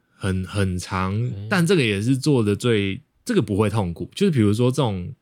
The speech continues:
Speaker 1: 嗯，游戏性质，我，我把它，我把，我把，我自己把它归类成游戏性质，就是
Speaker 2: 嗯，嗯，嗯，嗯。
Speaker 1: 你让大家去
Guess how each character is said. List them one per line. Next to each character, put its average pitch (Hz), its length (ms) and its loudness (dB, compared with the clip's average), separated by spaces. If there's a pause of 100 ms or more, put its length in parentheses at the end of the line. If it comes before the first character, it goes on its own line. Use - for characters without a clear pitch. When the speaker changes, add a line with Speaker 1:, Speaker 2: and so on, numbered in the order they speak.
(220)
Speaker 1:
嗯， 95 500 -12
游 113 240 0
戏 131 220 2
性 107 280 -2
质， 87 160 -10
我， 120 220 2
我 147 80 4
把 110 220 0
它， 117 60 -2
我 113 120 -2
把， 104 220 0
我 104 100 -4
把， 101 260 -2
我 104 80 -4
自 165 100 -4
己 143 60 4
把 87 100 -4
它 85 60 -10
归 95 160 -4
类 95 80 -2
成 90 180 -10
游 87 200 -6
戏 98 160 -8
性 87 260 -8
质， - 200 -16
就 110 100 -4
是 117 180 0
Speaker 2:
嗯， 131 40 -4
嗯， 135 100 -10
嗯， 131 320 -10
嗯。 113 80 -12
Speaker 1:
你 101 120 -4
让 117 240 0
大 117 80 0
家 110 200 2
去 95 580 -2